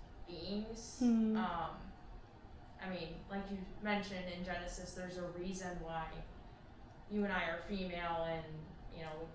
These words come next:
Speaker 1: there's males. Like, you know,
Speaker 2: Hmm.
Speaker 1: there's, <laughs> there's a reason. But, like,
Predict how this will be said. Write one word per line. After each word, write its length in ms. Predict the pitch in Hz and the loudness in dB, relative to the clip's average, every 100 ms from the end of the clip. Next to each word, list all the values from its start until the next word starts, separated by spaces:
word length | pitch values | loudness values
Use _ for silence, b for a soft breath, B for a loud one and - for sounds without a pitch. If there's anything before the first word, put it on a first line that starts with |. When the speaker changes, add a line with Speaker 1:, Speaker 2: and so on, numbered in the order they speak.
| - | -2
Speaker 1:
there's 280 | 165 165 170 | 0 2 4
males. 520 | 208 190 - 165 - | 4 4 2 -4 -2
Like, 220 | 165 165 - | 0 0 0
you 100 | 202 | 4
know, 80 | 254 | 8
Speaker 2:
Hmm. 120 | 226 | 10
Speaker 1:
there's, 380 | 208 202 202 - | 12 10 6 -4
<laughs> 100 | - | -2
there's 580 | 339 330 - 294 254 240 | 2 2 2 2 4 6
a 60 | 214 | 4
reason. 360 | 233 294 208 185 185 | 2 2 0 0 2
But, 240 | 196 190 | 2 4
like, 260 | 190 180 180 | 2 2 0